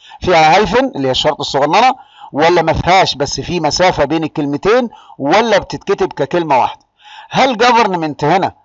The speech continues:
اسم مركب؟ ده بيتركب ازاي؟ من government، منت مش كلمة، منت ده suffix، مجموعة حروف مش كلمة، فمش اسم مركب. ده يا فندم concrete noun. انت مش بتشوف الحكومة ولا ما بتشوفهمش؟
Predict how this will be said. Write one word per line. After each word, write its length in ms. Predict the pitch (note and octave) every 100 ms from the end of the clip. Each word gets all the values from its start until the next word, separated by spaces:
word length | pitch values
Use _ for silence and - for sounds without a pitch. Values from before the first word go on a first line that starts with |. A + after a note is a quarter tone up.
| _ -
اسم 220 | G3 G3+
مركب؟ 460 | D#3+ D3+ F#3 - F#3 - _ _ _ _ _ _ _ _ -
ده 60 |
بيتركب 480 | C3+ D3 G#3+ - G#3
ازاي؟ 400 | F3+ D3 D#3+ A#2+
من 280 | B2 D3 D3
government، 800 | G#3+ G#3+ F#3+ F3 F3 A#3 C4 -
منت 260 | G3+ A3 F#3
مش 160 | E3+
كلمة، 320 | F#3 D#3 G#2 - _ _ _ -
منت 320 | D#3 G#3 G3
ده 160 | E3+ E3+
suffix، 680 | G3+ F#3+ D3 - - - - _ _ _ _ -
مجموعة 520 | D#3 D#3 G#3+ G#3+ -
حروف 380 | F3+ A#3 A#3 -
مش 160 | C#3 -
كلمة، 280 | G#3+ B2 - _ _ -
فمش 280 | D#3+ -
اسم 200 | A#3 A3
مركب. 500 | G3 E3+ E3 - A#2+ - _ _ _ _ - -
ده 180 | B2 D#3+ G3+
يا 60 |
فندم 480 | D3 F#3+ F#3+ F#3+ F3+ - - -
concrete 640 | E3+ D3 - F3+ G3 F#3+ E3+
noun. 560 | E3+ F3+ F3+ E3 C3+ G#2 _ _
انت 160 | - D#3
مش 120 | C#3
بتشوف 340 | C#3 - G3
الحكومة 420 | F#3+ F#3 G3 G#3+ F3+
ولا 120 | D#3
ما 80 | C#3
بتشوفهمش؟ 680 | - C#3 C#3 D3+ C#3+ -